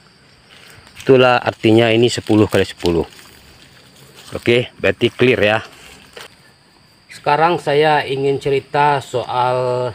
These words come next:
cara saya memupuk atau yang lain. Banyak yang meragukan kalau mungkin itu cuma akal-akalan saya. Ada juga yang bilang saya gila, ada yang bilang bodoh.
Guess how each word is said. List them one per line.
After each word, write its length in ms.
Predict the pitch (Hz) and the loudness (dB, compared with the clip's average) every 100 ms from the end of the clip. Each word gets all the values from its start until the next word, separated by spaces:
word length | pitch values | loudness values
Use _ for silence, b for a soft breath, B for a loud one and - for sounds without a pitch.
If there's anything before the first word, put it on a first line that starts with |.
| - - _ _ _ | -12 -20 _ _ _
cara 320 | - 113 120 | -8 -6 -4
saya 480 | 113 120 113 120 117 | -6 -6 -4 -4 -4
memupuk 640 | 117 110 107 - 113 104 101 | -6 -8 -10 -12 -10 -10 -10
atau 240 | 98 104 | -12 -12
yang 160 | 98 95 | -12 -12
lain. 240 | 90 90 82 _ _ _ _ _ _ _ _ _ _ _ _ _ _ | -12 -14 -18 _ _ _ _ _ _ _ _ _ _ _ _ _ _
Banyak 400 | - 110 123 120 | -10 -6 -6 -6
yang 160 | 120 120 | -6 -6
meragukan 880 | 113 104 92 98 - 110 113 113 107 | -6 -6 -8 -16 -10 -6 -6 -8 -10
kalau 240 | - 101 98 | -10 -8 -8
mungkin 320 | 101 98 104 | -10 -12 -14
itu 320 | 101 - 104 | -14 -16 -16
cuma 320 | 104 98 107 - - - _ - - | -14 -10 -12 -12 -20 -20 _ -20 -20
akal-akalan 640 | - 87 87 - 92 92 | -16 -14 -14 -12 -12 -12
saya. 640 | 90 90 95 98 95 95 90 - _ _ _ _ _ _ | -10 -10 -8 -8 -8 -10 -14 -20 _ _ _ _ _ _
Ada 260 | 101 104 | -12 -12
juga 320 | 92 98 104 - | -10 -12 -12 -12
yang 160 | 104 98 | -12 -12
bilang 180 | 98 92 | -10 -12
saya 240 | 92 90 87 | -12 -12 -12
gila, 640 | 90 98 98 107 104 101 98 98 - _ _ _ _ _ _ - | -14 -12 -6 -4 -4 -6 -10 -16 -20 _ _ _ _ _ _ -20
ada 200 | 87 90 | -14 -12
yang 160 | 85 87 | -12 -10
bilang 240 | 87 85 | -10 -10
bodoh. 560 | 90 98 98 98 98 | -8 -8 -6 -4 -4